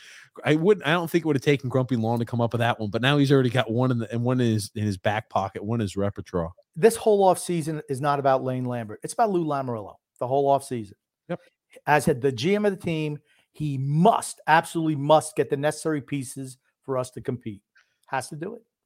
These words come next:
Speaker 1: Master Like a Yoda said, "Yeah, he said Blaine." Oh, fair enough. If Lou doesn't do anything, the Islanders lose, uh, and, and the Islanders lose, he's getting canned. This is his last year.
Speaker 2: Yeah, he, I, I hundred percent agree.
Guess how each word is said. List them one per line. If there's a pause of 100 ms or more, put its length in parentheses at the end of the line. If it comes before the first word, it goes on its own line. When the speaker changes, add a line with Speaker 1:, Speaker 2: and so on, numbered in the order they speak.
(120)
Speaker 1:
Master
Like
a
Yoda
said,
"Yeah,
he
said
Blaine."
Oh,
fair
enough. (300)
If
Lou
doesn't
do
anything,
the
Islanders
lose, (240)
uh,
and,
and
the
Islanders
lose,
he's
getting
canned. (340)
This
is
his
last
year. (840)
Speaker 2:
Yeah, (260)
he, (120)
I,
I
hundred
percent
agree.